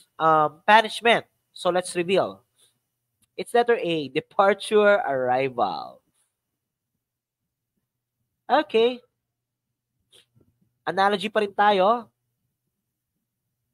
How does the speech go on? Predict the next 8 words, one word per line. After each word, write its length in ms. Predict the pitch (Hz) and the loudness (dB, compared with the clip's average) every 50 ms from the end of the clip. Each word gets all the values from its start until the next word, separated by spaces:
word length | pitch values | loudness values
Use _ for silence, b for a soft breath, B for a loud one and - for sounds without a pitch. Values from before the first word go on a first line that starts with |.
| _ _ | _ _
Scintillating, 880 | - - 254 254 254 254 247 233 220 226 254 240 - 214 170 139 113 117 123 | -10 -6 -6 -4 0 2 2 4 4 2 0 -2 -4 -6 -6 -6 -8 -8 0
dullness. 800 | 139 156 170 175 160 135 110 90 85 - - - - - - - _ - | 2 2 4 2 0 -4 -10 -12 -14 -16 -16 -16 -16 -16 -18 -20 _ -10
So, 160 | - - 202 | -4 0 0
ano 240 | 185 196 202 220 214 | 0 2 2 2 2
ang 160 | 208 214 208 | 0 -2 -2
kanyang 720 | - 196 190 185 185 180 180 175 175 175 175 170 170 170 165 _ _ _ _ _ _ _ _ _ _ _ _ _ _ _ _ _ _ _ _ _ _ - | -4 -6 -4 -2 0 0 0 0 -2 -4 -6 -8 -10 -16 -20 _ _ _ _ _ _ _ _ _ _ _ _ _ _ _ _ _ _ _ _ _ _ 2
counterpart? 640 | 214 226 220 233 214 208 - 196 185 156 120 - - _ _ _ _ - | 2 2 2 2 -2 -2 -2 -2 -2 -2 -4 -8 -14 _ _ _ _ -6
A, 400 | - 196 196 175 143 113 104 | -2 0 0 0 -2 -4 -10